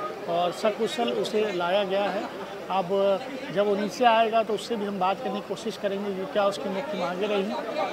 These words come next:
जो उसे लग-, तकरीबन सौ फुट ऊंचे टावर में चढ़ने की ज़रूरत थी, वो भी भीषण गर्मी है, तकरीबन अड़तीस से चालीस डिग्री सेल्सियस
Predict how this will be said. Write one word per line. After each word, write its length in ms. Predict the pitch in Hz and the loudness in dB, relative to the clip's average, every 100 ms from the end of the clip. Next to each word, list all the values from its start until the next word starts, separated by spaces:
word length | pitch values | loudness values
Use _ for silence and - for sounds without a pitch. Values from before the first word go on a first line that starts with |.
| - | 2
जो 260 | 185 208 214 | 4 4 2
उसे 360 | - 226 226 - - - - 170 | 0 2 2 -2 -10 -10 -6 0
लग-, 300 | 208 - 226 | 0 0 -2
तकरीबन 420 | - 214 214 226 | 0 0 0 -2
सौ 360 | - 233 240 | 0 4 6
फुट 280 | 233 - 247 - - - - 208 | 4 -2 -4 -4 -10 -10 -8 -4
ऊंचे 240 | 208 226 196 185 208 | -2 0 -2 -2 2
टावर 300 | 190 208 208 | 6 6 4
में 120 | 202 | 0
चढ़ने 320 | 196 185 196 | -2 -2 0
की 100 | 190 | 0
ज़रूरत 320 | 170 175 196 190 247 | 0 0 -2 -4 -4
थी, 60 | |
वो 140 | 240 185 | -2 0
भी 120 | 196 | 0
भीषण 340 | 170 185 240 | 0 0 0
गर्मी 340 | 196 202 208 226 | 0 0 0 -2
है, 160 | 247 - - - - 208 | -4 -6 -10 -10 -4 -2
तकरीबन 340 | - 196 202 | 2 2 4
अड़तीस 400 | 214 185 233 220 | 2 2 0 0
से 100 | 214 | -2
चालीस 440 | - 190 202 185 | 4 6 6 4
डिग्री 220 | 180 175 185 | 4 4 8
सेल्सियस 500 | 202 175 214 190 | 8 8 6 4